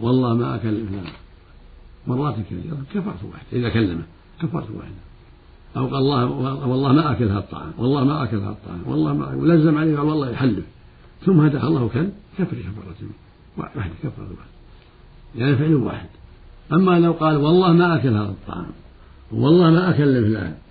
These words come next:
والله ما أسافر"، هذه كل يمين لها كفارة، لأنها أفعال متعددة. "والله ما أسافر"، عليه كفارة، "والله ما أكل وكل"، عليه كفارة.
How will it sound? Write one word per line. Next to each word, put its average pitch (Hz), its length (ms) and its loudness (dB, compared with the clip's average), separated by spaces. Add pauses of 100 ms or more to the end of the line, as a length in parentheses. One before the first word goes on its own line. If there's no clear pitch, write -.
(400)
والله 151 340 4
ما 160 240 4
أسافر"، 127 400 0 (120)
هذه 165 340 -4
كل 160 120 2
يمين 147 240 0
لها 120 120 -2
كفارة، 92 380 -8
لأنها 143 240 -4
أفعال 135 240 -2
متعددة. 90 520 -4 (1120)
"والله 123 260 2
ما 127 200 2
أسافر"، 151 340 0
عليه 139 160 -2
كفارة، 90 380 -10 (540)
"والله 131 220 0
ما 160 220 4
أكل 143 140 0
وكل"، 156 360 0
عليه 151 160 -6
كفارة. 98 540 -10